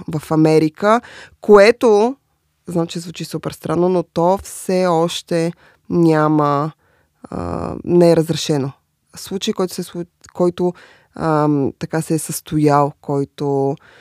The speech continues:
а, неговата развръзка предстои, но това, което се е случило, е било преди двайсет и две години.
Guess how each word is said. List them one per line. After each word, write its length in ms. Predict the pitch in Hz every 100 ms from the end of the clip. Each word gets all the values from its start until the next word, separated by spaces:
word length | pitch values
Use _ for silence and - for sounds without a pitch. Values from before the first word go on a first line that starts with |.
| _ -
а, 120 | 165
неговата 440 | 156 160 165 160
развръзка 560 | 156 165 165 - 165 135
предстои, 800 | - - - - 202 214 214 -
но 200 | 190 165
това, 220 | - 175
което 160 | 170 175
се 60 | 160
е 40 |
случило, 400 | - 175 - 160
е 40 |
било 180 | 151 147
преди 280 | 147 147 143
двайсет 360 | 143 123 - 139
и 60 |
две 160 | 135 127
години. 400 | 123 123 95